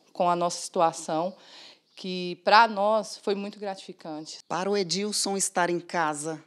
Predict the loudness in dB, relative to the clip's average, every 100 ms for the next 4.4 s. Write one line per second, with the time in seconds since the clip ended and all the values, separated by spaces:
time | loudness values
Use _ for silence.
0 | _ 0 0 0 -4 -8 -8 -6 -6 -6
1 | -8 -10 -18 -20 -20 -6 -2 -2 -2 -6
2 | -4 -4 _ -2 0 -2 -6 -4 -4 -2
3 | -2 -2 -2 -2 -2 -2 -4 -2 -2 -2
4 | -4 -4 -6